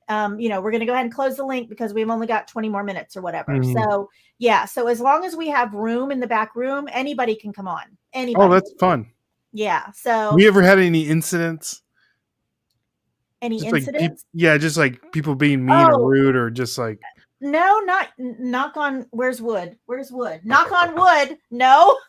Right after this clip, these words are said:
Speaker 1: <laughs> Hopefully we won't. But, I mean, we see, we don't let 'em in until they, they have the picture. You know, if we don't see the person, and a lot of
Speaker 2: Mm-hmm.
Speaker 1: times we know the people,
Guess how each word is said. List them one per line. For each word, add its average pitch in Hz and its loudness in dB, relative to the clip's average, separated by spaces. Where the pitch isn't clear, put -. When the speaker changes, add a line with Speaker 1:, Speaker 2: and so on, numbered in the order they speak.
Speaker 1:
<laughs> - -4
Hopefully 370 2
we 320 -8
won't. 254 -6
But, 254 2
I 269 0
mean, 277 -6
we 294 -6
see, 359 -8
we 285 -10
don't 349 -4
let 311 0
'em 262 -4
in 277 -2
until 240 -8
they, 220 -6
they 226 -10
have 233 -6
the 202 -10
picture. - -14
You 240 -10
know, 196 -6
if 190 -10
we 247 -6
don't 247 -6
see 277 -12
the 214 -8
person, 302 -8
and 247 -4
a 254 -4
lot 302 0
of 370 -6
Speaker 2:
Mm-hmm. - -10
Speaker 1:
times 320 -10
we 262 -12
know 202 -4
the 185 -12
people, - -20